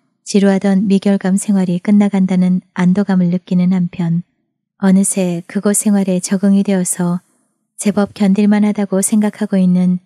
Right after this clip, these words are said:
자신을 발견하고 내심 놀라워했다. 세 달 가깝게 구치감 생활을 하면서 다혜가 자주 접견 요청을 했던 까닭에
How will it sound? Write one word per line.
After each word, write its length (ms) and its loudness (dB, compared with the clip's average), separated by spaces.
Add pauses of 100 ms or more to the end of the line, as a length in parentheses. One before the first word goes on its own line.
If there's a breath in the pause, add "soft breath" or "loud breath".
(200)
자신을 500 -2
발견하고 760 -2 (260)
내심 520 0 (120)
놀라워했다. 1000 -2 (1400)
세 240 0
달 180 0
가깝게 920 -4
구치감 460 -2
생활을 360 -2
하면서 580 -2 (680)
다혜가 380 -2
자주 420 -4
접견 480 0
요청을 460 -2
했던 360 -2
까닭에 600 -4